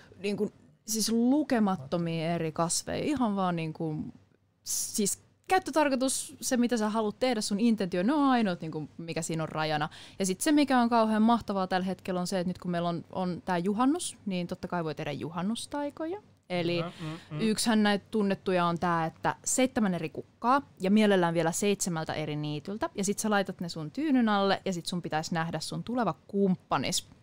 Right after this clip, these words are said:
Speaker 1: sun unissa. Sitten on tämmösiä, että et, tota, juhannusyönä niin monta kertaa, kun käki kukkuu, niin, niin monta vuotta menee siihen, että sä pääset naimisiin.
Speaker 2: Mm.
Speaker 1: Ja
Speaker 2: Mielenkiintoisia juttuja.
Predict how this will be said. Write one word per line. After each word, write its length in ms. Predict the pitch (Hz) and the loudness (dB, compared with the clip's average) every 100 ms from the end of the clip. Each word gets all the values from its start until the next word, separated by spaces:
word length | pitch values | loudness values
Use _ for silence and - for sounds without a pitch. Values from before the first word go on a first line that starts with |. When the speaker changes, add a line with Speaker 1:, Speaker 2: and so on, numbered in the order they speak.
| - | -12
Speaker 1:
sun 220 | - 165 | -10 -6
unissa. 540 | 170 180 170 180 - 240 - - - - | -4 -2 -2 -2 -2 -4 -6 -18 -18 -6
Sitten 260 | - 226 208 | -2 0 0
on 80 | |
tämmösiä, 600 | 180 190 202 190 180 170 170 | 2 4 4 2 0 0 -2
että 220 | - 170 | -4 -10
et, 120 | - | -8
tota, 520 | 160 156 160 160 156 - | -8 -4 -2 0 0 0
juhannusyönä 1120 | 202 196 190 - 208 196 196 180 170 165 160 | 2 2 0 0 0 2 4 4 0 -2 -2
niin 200 | 196 220 | 2 4
monta 240 | 208 190 190 | 4 2 0
kertaa, 380 | 190 180 160 | 0 0 -4
kun 120 | 156 170 | -6 -4
käki 260 | 196 175 | -4 -4
kukkuu, 600 | 170 160 _ - 147 147 - | -6 -8 _ -6 -2 -2 0
niin, 160 | 185 | 2
niin 160 | 202 190 | 2 2
monta 220 | 175 165 | 0 0
vuotta 260 | 180 175 175 | 0 0 -2
menee 240 | 170 151 | -4 -4
siihen, 200 | 170 165 | -2 -4
että 120 | 156 | -6
sä 40 | - | -4
pääset 300 | 127 147 - | -4 -6 -6
naimisiin. 760 | 147 175 220 240 - 254 254 | 0 4 6 6 4 4 6
Speaker 2:
Mm. 720 | 254 - - - 117 131 - 202 | 4 2 -14 -14 -12 -12 -8 -4
Speaker 1:
Ja 340 | 190 170 165 | 0 0 2
Speaker 2:
Mielenkiintoisia 640 | 165 156 147 147 135 143 | 2 2 0 -4 -6 -6
juttuja. 380 | 143 147 - 131 | -8 -8 -10 -14